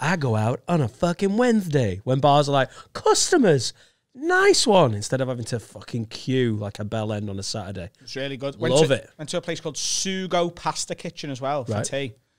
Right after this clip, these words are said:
Speaker 2: Food was amazing.
Speaker 1: Is this Northern Quarter or?
Speaker 2: It's Ancoats.
Speaker 1: All right, yeah.
Speaker 2: Um, Sugo Pasta
Speaker 1: Used to
Speaker 2: Kitchen.
Speaker 1: live there.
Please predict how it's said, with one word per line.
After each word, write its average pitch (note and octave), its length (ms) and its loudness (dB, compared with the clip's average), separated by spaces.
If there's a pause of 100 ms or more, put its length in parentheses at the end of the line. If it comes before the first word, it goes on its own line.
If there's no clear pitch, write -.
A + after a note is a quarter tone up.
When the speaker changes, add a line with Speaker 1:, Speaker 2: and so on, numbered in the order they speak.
(120)
Speaker 2:
Food G3+ 380 -4
was G3 160 -4
amazing. E3+ 420 -2
Speaker 1:
Is F3 80 4
this G3+ 160 2
Northern A3 320 8
Quarter B2 460 4
or? B2+ 440 8
Speaker 2:
It's - 200 -8 (120)
Ancoats. D#3+ 680 -8 (400)
Speaker 1:
All A2+ 80 2
right, A2 200 2
yeah. A2 180 0 (520)
Speaker 2:
Um, C3+ 480 -2 (100)
Sugo F#3 480 0
Pasta - 280 -2
Speaker 1:
Used - 100 -6
to - 60 0
Speaker 2:
Kitchen. G2+ 60 0 (100)
Speaker 1:
live B2+ 80 -4
there. G2+ 240 0